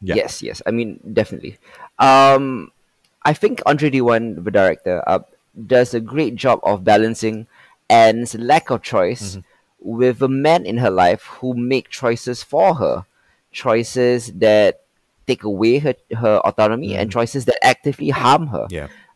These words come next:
Speaker 2: Um, like, for example, when a close friend, not a, not a stranger, a friend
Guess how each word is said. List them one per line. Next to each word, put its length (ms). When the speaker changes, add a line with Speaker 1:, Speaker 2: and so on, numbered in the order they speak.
Speaker 2:
Um, 460
like, 200
for 120
example, 500
when 160
a 60
close 320
friend, 480
not 240
a, 100
not 200
a 20
stranger, 400
a 80
friend 420